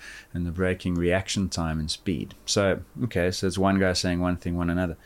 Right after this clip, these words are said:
To me, what's interesting again about this is that the U C I have made this change based on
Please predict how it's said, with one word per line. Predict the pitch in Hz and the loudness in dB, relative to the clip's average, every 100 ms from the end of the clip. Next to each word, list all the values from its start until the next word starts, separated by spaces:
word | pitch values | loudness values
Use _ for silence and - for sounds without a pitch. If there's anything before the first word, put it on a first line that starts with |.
| - - - - - - - | -20 -20 -18 -18 -20 -20 0
To | 123 | 4
me, | 175 202 | 6 6
what's | 160 143 | 6 6
interesting | 127 - 120 | 2 4 4
again | 104 107 110 | 4 4 4
about | 98 92 - | 4 4 4
this | 98 - | 0 0
is | 90 | -2
that | 101 | 0
the | 101 | 2
U | 107 123 | 4 4
C | - | 4
I | 117 | 2
have | 95 | 4
made | 98 104 107 | 4 4 4
this | 95 | 0
change | - - 85 73 85 - - - - - - - - - 95 95 | 0 0 2 0 -2 -4 -6 -10 -20 -20 -20 -20 -20 -10 -8 2
based | 107 117 117 - | 6 6 4 2
on | 117 104 98 92 | 4 6 6 4